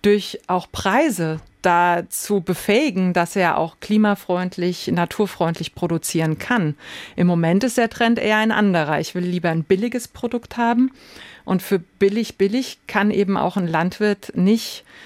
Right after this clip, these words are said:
klimaschonend oder naturverträglich produzieren. Das heißt, da muss ich mich selber als Verbraucher auch ehrlich machen und sagen, ja, wenn ich das möchte, dann muss ich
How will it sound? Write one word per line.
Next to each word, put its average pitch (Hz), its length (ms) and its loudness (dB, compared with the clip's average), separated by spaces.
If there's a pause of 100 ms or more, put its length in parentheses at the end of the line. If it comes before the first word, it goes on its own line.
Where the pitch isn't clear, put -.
klimaschonend 208 840 2
oder 180 480 2
naturverträglich 185 920 -4
produzieren. 156 680 -2 (380)
Das - 220 -2
heißt, 180 320 -2 (400)
da 190 240 4
muss 208 220 -2
ich 247 120 0
mich 226 180 2 (160)
selber 240 400 4
als - 160 -2
Verbraucher 202 640 0
auch - 120 -4
ehrlich 185 420 0
machen 208 340 -2
und 190 160 -2
sagen, 180 320 0
ja, 175 360 2 (500)
wenn 185 220 2
ich 180 180 -2
das - 340 -4
möchte, 202 600 2 (500)
dann 185 480 0
muss 196 280 0
ich - 320 -2